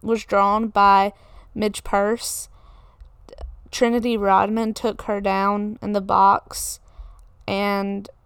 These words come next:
obviously that was a foul, so ended up getting the penalty, and then Christy Mewis converted it. This was also Christy Mewis's first goal for Gotham,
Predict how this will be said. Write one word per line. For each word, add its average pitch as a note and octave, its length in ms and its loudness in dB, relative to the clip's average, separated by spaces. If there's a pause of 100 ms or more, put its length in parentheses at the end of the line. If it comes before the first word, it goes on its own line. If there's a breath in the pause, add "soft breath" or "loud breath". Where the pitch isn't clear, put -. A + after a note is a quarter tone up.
(160)
obviously G3+ 480 4
that G3+ 160 0
was G#3+ 120 -4
a G#3+ 60 -4
foul, G3 480 2
so F#3+ 640 -2
ended G#3 200 -2
up G3+ 200 0
getting G3+ 240 -4
the G3 100 -4
penalty, G3 480 -4
and F#3+ 100 -2
then F#3+ 260 -6
Christy G3+ 440 -6
Mewis F#3+ 380 -6
converted F#3 520 -6
it. A#3+ 280 -6 (720 soft breath)
This A3+ 200 0
was B3+ 120 4
also A#3+ 380 6
Christy G#3+ 400 -8
Mewis's G#3 520 -6
first G3 400 -6
goal F#3+ 300 -4
for A#3+ 160 -4
Gotham, B3+ 500 0